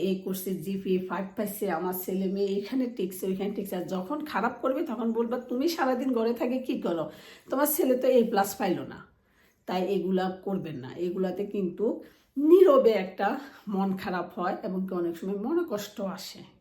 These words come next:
মনে কষ্ট আসে, কিন্তু তারপরে কি করবো, এক ছাদের নিচে থাকতে হচ্ছে। সন্তান আছে, কারণ আমাদের দেশে তো আর বাইরের দেশের মতন কথায় কথায় রাগ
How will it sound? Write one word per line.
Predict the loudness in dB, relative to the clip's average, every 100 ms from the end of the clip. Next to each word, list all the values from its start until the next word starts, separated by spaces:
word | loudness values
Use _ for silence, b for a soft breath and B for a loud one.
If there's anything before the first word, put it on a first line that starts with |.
| _ _ _ _ -10
মনে | -6 -6
কষ্ট | -6 -10 -4
আসে, | -4 -2 -4
কিন্তু | -2 -2
তারপরে | -2 -2 -2 -2
কি | -2 0
করবো, | 2 2
এক | -2 -4
ছাদের | -8 -6 -4
নিচে | -4 -6
থাকতে | -6 -10 -8 -6
হচ্ছে। | -6 -4 -4 -4 B B B B
সন্তান | -2 -2 0 0 0
আছে, | 0 -4 -6 -4
কারণ | -2 0
আমাদের | 0 0 -2 -4
দেশে | -4 -4 -4
তো | 0
আর | 0
বাইরের | 0 -2 -2 -2 -4
দেশের | -4 -4 -4
মতন | -4 -4 -4
কথায় | -6 -4 -6 -6
কথায় | -4 -2
রাগ | -2